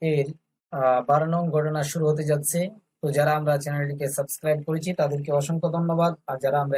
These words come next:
এখনো সাবস্ক্রাইব করিনি, সাবস্ক্রাইব করে আমরা পাশে থাকা বেল আইকনটি ক্লিক করে দেই, যাতে করে নিত্য নতুন দরজগুলো আমরা সকলের পূর্বে পেতে পারি। এবং অবশ্যই আমরা এই দরজগুলো, আহ, সোশ্যাল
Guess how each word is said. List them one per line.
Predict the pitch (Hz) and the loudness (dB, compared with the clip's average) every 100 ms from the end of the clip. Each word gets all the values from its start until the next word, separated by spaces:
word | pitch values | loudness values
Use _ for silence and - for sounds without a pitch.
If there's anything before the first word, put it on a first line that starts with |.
| 135 | 0
এখনো | 135 160 147 156 | 0 0 0 -2
সাবস্ক্রাইব | 143 - 160 151 147 | -4 -4 -2 -2 0
করিনি, | 170 160 143 190 _ _ _ _ _ | 0 0 -2 -4 _ _ _ _ _
সাবস্ক্রাইব | - 156 147 - 156 151 | -4 -4 -4 -4 -4 -4
করে | 151 147 | -2 0
আমরা | 143 139 135 | 0 0 0
পাশে | 143 156 | -2 -2
থাকা | 147 147 | -2 0
বেল | 143 143 | 2 2
আইকনটি | 143 151 151 | 0 -2 -2
ক্লিক | 147 160 156 | -2 -4 -2
করে | 165 165 | 0 2
দেই, | 165 160 | 0 2
যাতে | 147 139 | 0 0
করে | 143 139 | -4 -2
নিত্য | 160 165 175 | -2 0 0
নতুন | 170 175 156 | 0 0 2
দরজগুলো | 139 139 - 139 135 | 2 2 0 0 2
আমরা | 135 127 | -2 -2
সকলের | 170 165 175 151 | -2 0 2 2
পূর্বে | 156 143 139 | 0 0 0
পেতে | 139 156 147 | -2 -2 0
পারি। | 156 175 _ _ _ _ 156 | 0 -2 _ _ _ _ 0
এবং | 156 190 - | 2 2 -2
অবশ্যই | 165 214 208 - 165 - | 2 2 2 0 -2 -2
আমরা | 156 151 147 | 0 2 2
এই | 147 147 | 0 2
দরজগুলো, | 156 175 160 143 165 - _ _ _ - | 2 2 0 -2 -4 -6 _ _ _ -2
আহ, | 135 131 123 - | 2 2 0 -4
সোশ্যাল | 156 160 | -4 0